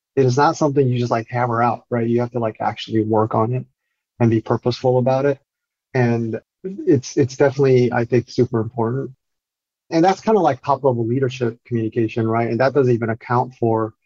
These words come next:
the day-to-day kind of project work and the different tasks that are part of the project and so forth.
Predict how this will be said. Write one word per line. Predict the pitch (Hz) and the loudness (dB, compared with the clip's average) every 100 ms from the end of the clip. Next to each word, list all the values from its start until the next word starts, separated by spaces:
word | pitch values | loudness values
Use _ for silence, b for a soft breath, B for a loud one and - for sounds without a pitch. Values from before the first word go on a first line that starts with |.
| _ _ _ _ _ - | _ _ _ _ _ -6
the | 123 | -2
day-to-day | 117 - 120 123 120 117 113 113 | 0 2 2 2 0 0 0 0
kind | 110 120 | -4 -6
of | 113 | -6
project | - - 117 110 120 147 - | -10 -4 0 0 0 -4 -2
work | 156 160 160 156 | -2 2 0 0
and | 120 113 110 110 | 0 0 -2 -2
the | 113 | -2
different | 110 110 123 117 123 | -2 -4 -2 -2 -4
tasks | - 117 127 127 - | -4 0 0 -4 -8
that | - | 0
are | 127 | 0
part | 131 131 | 2 0
of | 127 | 0
the | 123 | 0
project | 127 127 127 123 127 | -2 0 -2 -4 -6
and | 120 | -4
so | 123 120 | -2 0
forth. | 131 123 | 2 0